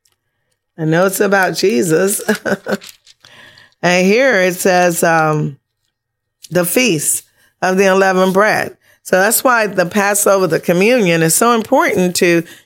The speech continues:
you and I as believers of Jesus. Amen. Um, Jesus kept the Passover with his disciple, his family. You know, at one time, his mother and brothers came to look for him,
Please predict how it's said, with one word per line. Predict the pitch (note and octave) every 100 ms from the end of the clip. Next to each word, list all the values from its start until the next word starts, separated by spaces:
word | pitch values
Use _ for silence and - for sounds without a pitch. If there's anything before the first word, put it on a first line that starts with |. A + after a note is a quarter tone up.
| -
you | G#3+ A3+
and | G3
I | F#3+ G3+ E3+
as | E3 -
believers | E3+ G3+ A#3+ E3 D3+ D3+ D#3+
of | D3+
Jesus. | F3 A3+ D#3+ D3+ -
Amen. | E3 F3+ G3 A3+ - _ _ _
Um, | - D#3+ D#3 C#3+ B2+ _ _ _ _ _ _ _ _ _ - - -
Jesus | F#3+ G3 - -
kept | G#3+ G3+ -
the | F3
Passover | E3 F3 F3+ - F#3+ F#3 G3 G#3+ - _ _ _ -
with | D#3+ G#3+ G#3
his | G3 F3+ -
disciple, | G#3 - A#3+ C4 E3+ D#3
his | D#3+ F#3+ -
family. | - A3+ D4 A#3+ E3 B2+ F2 - _ - _
You | - F3
know, | E3 E3+
at | E3+ F3+
one | G3 G3
time, | G#3 G3 F#3
his | E3+
mother | F#3 G3 G3 G3+ F#3+
and | - - D#3+
brothers | F#3 G3 F#3 -
came | G#3 G3+ F#3+
to | F3+
look | E3+ D4+
for | - F3+ E3+
him, | E3